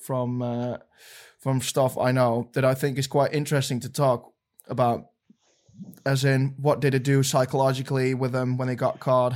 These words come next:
And, um, also, a lot of people think, for example, um, that triathletes do drugs. And, uh, I wanna talk with you about, for example, the, uh, the policies from wada or, uh, what is it, whereabouts. So you always need to fill in where you're at and, uh,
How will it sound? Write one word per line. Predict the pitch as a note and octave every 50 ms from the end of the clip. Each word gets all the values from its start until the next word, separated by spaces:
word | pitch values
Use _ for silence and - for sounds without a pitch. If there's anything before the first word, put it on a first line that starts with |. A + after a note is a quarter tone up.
| - - -
And, | - B2+ B2 B2 B2 A#2+ B2
um, | B2 B2 B2+ B2+ B2 B2 A#2+ - - - - - - - -
also, | - G3 G#3 - D3+
a |
lot | C#3 D#3+ F3
of | -
people | - F#3+ E3+ E3+ D#3+ D3
think, | - E3+ D#3 D3+ D3
for | - D3 C#3+
example, | C#3 - D#3 C#3 C#3 C#3 C3+ - C#3 C3+ C3 C3 - - - _ _ _ _ _ _ _ _ -
um, | C#3 C3 C3 B2+ B2+ B2+ B2+ B2+ A#2+ - -
that | - C#3 B2+ - -
triathletes | - - C#3+ C#3 C3+ C3+ - C3+ B2+ A#2+ A#2+ -
do | - C#3 B2+ B2+
drugs. | A#2+ C3 B2+ A#2+ G2 - - -
And, | - B2+ B2+ B2
uh, | B2+ B2 B2 -
I | - C3
wanna | C3 C3+ C3 B2+
talk | B2 D3 C3 B2 A2 -
with | B2 B2 B2 C3
you | C3 C3 B2 B2 A#2+
about, | A#2 B2 B2 A#2+ - - -
for | B2 A#2+
example, | A#2+ - - C3 B2+ B2 A#2+ - B2+ A#2+ A#2+ A#2+ A#2+ B2
the, | A#2 B2+ B2+ B2 B2 B2 B2
uh, | A#2+ A#2+ A2+
the | A2 A#2+
policies | A#2+ - C3 B2+ B2 A#2+ - C3 A#2+ A#2 A2+ -
from | - C#3 B2+ A#2+ A#2+ A#2 - - - - - _ _ _ _
wada | B2+ B2+ B2+ B2+ B2+ B2+ B2+ B2+ B2 B2 A#2 - -
or, | - - B2+ B2+ B2 B2 B2
uh, | B2 A2+ -
what | A#2 C3 C#3 C3+
is | C3+ -
it, | - C3
whereabouts. | C3 C#3 C#3 C3+ C3 B2+ C3 C3 C3 C3 C3 - - - -
So | E3+ - C3+
you | C3 C3 B2+ B2+
always | C3 B2+ B2+ B2+ A#2+ C3+
need | C3 B2 -
to | C3+
fill | - - C#3 C3
in | B2 B2 B2 B2
where | A#2+ B2
you're | B2 B2 A#2+ B2
at | B2+ B2+ C3 B2+ - -
and, | A2+ B2 A#2+ A#2+
uh, | B2